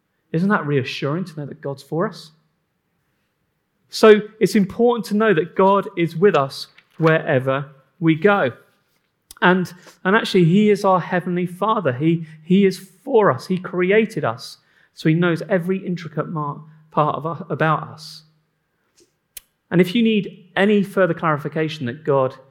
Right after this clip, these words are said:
is for us, it says in the Psalm, it goes on to say, "My frame was not hidden from you. I was made in secret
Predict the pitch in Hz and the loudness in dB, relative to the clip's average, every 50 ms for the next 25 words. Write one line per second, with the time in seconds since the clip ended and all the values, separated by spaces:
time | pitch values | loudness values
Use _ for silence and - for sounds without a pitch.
0 | _ _ _ _ _ _ - 139 123 - - 160 156 135 123 - - - - - | _ _ _ _ _ _ -10 -10 -8 -4 -2 0 0 0 -2 -6 -12 -16 -18 -18
1 | - - - _ _ _ _ _ _ _ _ _ _ _ - 151 - - 175 170 | -18 -18 -20 _ _ _ _ _ _ _ _ _ _ _ -14 -8 -2 0 0 0
2 | 190 190 180 165 - - 175 147 131 120 120 - - 151 147 147 156 143 143 143 | 0 0 -2 -4 -4 -2 0 0 0 0 -2 -2 -2 -2 -2 -2 -4 -8 -10 -6
3 | - 151 135 127 127 131 123 - - - 165 156 156 160 165 160 151 139 156 151 | -4 -4 -2 -2 -4 -6 -8 -10 -8 -4 -4 -2 -2 -2 -4 -4 -6 -8 -8 -10
4 | 139 - - - - - 156 156 143 123 117 - - 113 107 107 104 104 107 107 | -12 -12 -14 -14 -10 -8 -8 -6 -6 -8 -10 -10 -12 -14 -12 -12 -14 -14 -14 -16
5 | - _ _ _ _ _ _ _ _ _ _ _ - - - 131 139 139 131 131 | -20 _ _ _ _ _ _ _ _ _ _ _ -6 -4 -4 -4 -4 -4 -4 -4
6 | 139 147 139 143 147 147 143 - - 143 135 143 - - 95 87 | -2 -4 -4 -6 -8 -10 -10 -8 -8 -8 -8 -8 -6 -6 -6 -6